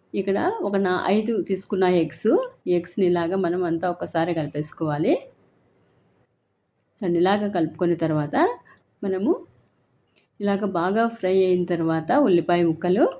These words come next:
మొత్తము ఇందులోకి మనం ఇలాగ మధ్యలో, మధ్యలో మనం మొత్తం ఎగ్గు, ఐదు ఎగ్గులు వేసుకున్నాం కదా, ఐదు ఎగ్గులు కూడా ఇలాగ మొత్తం ఒకేసారి పోసేసుకోవాలి. ఇలాగ పోసేసుకొని మనం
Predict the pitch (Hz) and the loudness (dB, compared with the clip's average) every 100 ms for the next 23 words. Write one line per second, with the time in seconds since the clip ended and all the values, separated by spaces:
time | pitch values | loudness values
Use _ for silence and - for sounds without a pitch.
0 | - 165 - - 175 294 - _ _ _ | -6 -6 -4 -4 -2 -4 -6 _ _ _
1 | _ _ _ 208 196 190 196 196 185 170 | _ _ _ -2 0 0 0 0 0 0
2 | - - 185 180 175 165 156 185 196 202 | 0 0 0 0 -2 -2 -2 -2 0 -2
3 | - - _ - 180 170 196 196 240 208 | -4 -18 _ -6 -4 -2 0 0 0 0
4 | 180 175 160 - 240 466 - _ - 165 | 0 0 -2 0 0 0 -6 _ -6 -2
5 | 175 165 180 190 - 175 175 185 190 180 | -2 -2 -2 -2 -2 -2 0 2 4 4
6 | 165 180 180 175 - 180 170 170 214 339 | 4 4 4 0 -4 0 0 0 2 0
7 | 440 175 160 165 175 160 165 160 170 254 | -2 -6 -4 0 -2 0 0 0 2 2
8 | 285 175 175 202 170 151 185 175 156 170 | 2 2 0 -2 -4 -2 -2 -2 -2 -4
9 | 170 170 202 170 165 165 - 147 151 180 | -2 -2 0 -2 -2 -4 -4 -6 -2 2
10 | 381 - _ _ _ _ _ _ _ _ | 0 -2 _ _ _ _ _ _ _ _
11 | _ _ _ - 208 214 233 240 185 185 | _ _ _ -6 -2 0 0 -2 -2 0
12 | 190 - 180 269 427 269 202 | -2 0 0 2 2 2 2